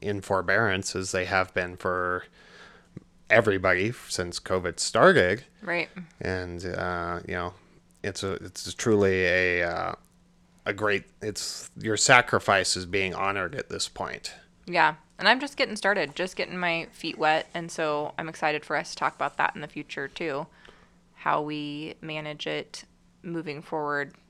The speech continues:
Speaker 2: as far as now that I'm making, you know, true salary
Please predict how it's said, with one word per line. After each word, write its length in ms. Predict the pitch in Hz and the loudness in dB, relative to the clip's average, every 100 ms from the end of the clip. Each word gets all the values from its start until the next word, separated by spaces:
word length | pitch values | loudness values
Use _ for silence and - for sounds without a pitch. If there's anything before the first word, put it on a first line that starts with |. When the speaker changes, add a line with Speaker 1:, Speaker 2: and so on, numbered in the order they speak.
| - | -12
Speaker 2:
as 160 | 175 - | -10 -4
far 240 | 147 139 | 0 0
as 320 | 135 - - - _ _ _ _ _ _ _ _ - - | -2 -8 -16 -20 _ _ _ _ _ _ _ _ -20 -10
now 260 | 170 160 147 | 4 4 6
that 100 | 147 | 4
I'm 160 | 143 147 | 0 0
making, 540 | 139 147 139 143 - - _ - | -8 -8 -10 -14 -18 -20 _ -12
you 140 | 160 | -8
know, 160 | 156 180 | -8 -10
true 340 | - 165 151 147 | -6 -4 -4 -4
salary 760 | - 143 143 143 139 143 147 | 2 2 2 -4 -8 -12 -14